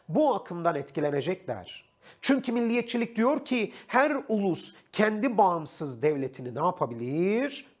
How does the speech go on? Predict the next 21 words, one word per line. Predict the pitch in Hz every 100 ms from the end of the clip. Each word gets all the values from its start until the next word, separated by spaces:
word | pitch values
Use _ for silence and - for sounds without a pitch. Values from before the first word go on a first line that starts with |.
| _
Kurabilir | - 151 131 110 95 80 76
diyor. | 80 62 - _ _ _ _ _
Her | - 214 208
ulus | 160 131 143 - - - _ _
kendi | - 156 165
bağımsız | 151 143 135 - 170 120
devletini | 127 117 110 104
kurabilir. | 98 - 92 78 - - - - _ _ - - -
Kardeşlerim | 190 190 208 - 214 196
kulaklara | - 196 196 196 196 185
bunu | 185
fısıldacık-, | 185 185 - 190 185 185 - -
fısıldadıkça | - 156 - 175 170 185 - - 143 151 202 269 - _ _
uluslar | - 226 220 - - 151 110 95
yavaş | 120 147 143 190 - - -
yavaş | 123 131 113 123 185 220 - - - _ _ -
devletlere | 151 143 143 - 147 170
karşı | 139 117 - 110
baş | 139 - -
kaldırmaya | - 104 92 90 85 78 73
başlıyorlar. | 73 - - 78 67 53 -